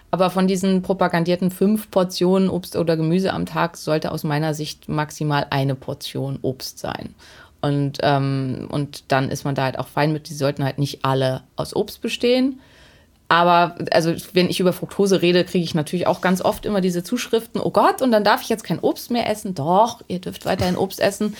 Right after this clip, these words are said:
Aber auch hier wieder Portionsgröße, ne, in Maßen. Also vielleicht reicht halt die Viertel Mango und nicht die ganze. Und vielleicht, und was wirklich Katastrophe ist, ist Fruchtsaft. Also, und da ist halt auch Fruchtsaft ist nicht besser als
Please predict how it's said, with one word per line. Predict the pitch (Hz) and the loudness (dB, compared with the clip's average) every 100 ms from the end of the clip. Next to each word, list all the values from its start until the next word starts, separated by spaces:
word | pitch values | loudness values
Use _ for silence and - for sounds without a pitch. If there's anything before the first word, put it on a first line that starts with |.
| - | -10
Aber | - 190 | 2 2
auch | 277 | 4
hier | 269 | 2
wieder | 262 247 | 4 2
Portionsgröße, | 247 214 - 269 302 - 269 285 311 294 | 2 0 2 2 0 2 2 4 4 4
ne, | 233 262 | 4 4
in | 185 | 4
Maßen. | 180 196 254 294 - 285 311 320 - - | 4 4 4 2 2 2 2 0 -6 -10
Also | 196 | -6
vielleicht | 196 202 196 | -2 -2 2
reicht | 185 208 | 0 0
halt | 185 | -2
die | 165 | -2
Viertel | - 294 277 | -2 0 2
Mango | 247 254 254 240 | 2 2 2 2
und | |
nicht | 190 185 | 0 -2
die | - | -2
ganze. | 202 262 311 302 302 311 - - - - | 0 2 2 4 4 2 -6 -18 -20 0
Und | 214 214 214 | 2 4 0
vielleicht, | 208 196 - - - - - | 0 -2 -2 -10 -4 0 2
und | 190 - | 0 -2
was | - 190 190 - 180 | -2 0 0 -4 -4
wirklich | 185 190 185 | -2 -2 -2
Katastrophe | 185 175 - 156 185 87 | -2 -2 0 -2 0 0
ist, | - | 0
ist | - 160 - - | -4 -8 -10 -18
Fruchtsaft. | - - 180 - - 196 208 - - - | -6 -4 -4 -4 0 2 0 -6 -14 -14
Also, | - 170 165 | -10 -4 -2
und | 156 160 - | -2 -4 -6
da | - 160 160 | -4 0 0
ist | 175 | 0
halt | 160 175 | -2 -2
auch | |
Fruchtsaft | - 190 - 202 208 | -4 -8 -2 -2 -2
ist | - - | -6 0
nicht | 180 202 262 | 2 2 0
besser | - 214 208 208 | -2 2 2 2
als | 190 185 - | 0 -6 -16